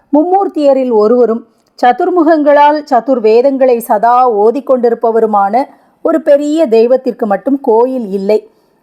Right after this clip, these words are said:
பாவமாகத்தான் இருக்கிறது. பரமாத்மாவாகவே தம்மை அவர் தெரிந்து கொள்ளவில்லை, அல்லது தெரிந்து கொண்டாலும் அப்படி காட்டிக்கொள்வதில்லை என்பதால்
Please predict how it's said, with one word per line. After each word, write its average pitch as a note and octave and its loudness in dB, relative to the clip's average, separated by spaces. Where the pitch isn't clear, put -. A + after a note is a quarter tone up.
பாவமாகத்தான் A3 0
இருக்கிறது. A3+ -2
பரமாத்மாவாகவே C4+ 2
தம்மை A3 -2
அவர் G#3 -2
தெரிந்து A#3+ 0
கொள்ளவில்லை, G#3+ 0
அல்லது A3 -2
தெரிந்து A#3+ 0
கொண்டாலும் A3 0
அப்படி A#3+ -2
காட்டிக்கொள்வதில்லை A3 0
என்பதால் G3+ 0